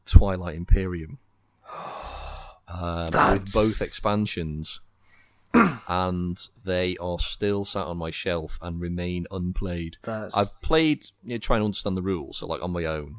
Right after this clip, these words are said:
Speaker 1: but I've never got past, like, more than one round because it's just so mind-meltingly complicated. It's impossible for one brain to keep track of, you know, four or five players. So I have not played Twilight Imperium.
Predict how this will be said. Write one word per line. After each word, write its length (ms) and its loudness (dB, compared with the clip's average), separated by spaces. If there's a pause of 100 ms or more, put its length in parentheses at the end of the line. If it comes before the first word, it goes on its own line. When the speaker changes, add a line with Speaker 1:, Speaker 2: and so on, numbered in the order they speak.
Speaker 1:
but 160 -2
I've 80 -4
never 240 0
got 180 -4
past, 360 2
like, 120 -4
more 200 -6
than 160 -8
one 180 -6
round 460 -4
because 260 -6
it's 140 -8
just 260 -6
so 380 -2
mind-meltingly 960 -2
complicated. 760 -6
It's 140 -10
impossible 480 0
for 160 -6
one 240 -4
brain 260 0
to 100 -10
keep 200 -12
track 320 -8
of, 120 -8
you 60 -6
know, 120 -10
four 260 -8
or 40 -6
five 320 -8
players. 480 -2 (460)
So 520 0 (140)
I 160 0
have 360 -4
not 280 0
played 440 -2 (160)
Twilight 420 -2
Imperium. 600 2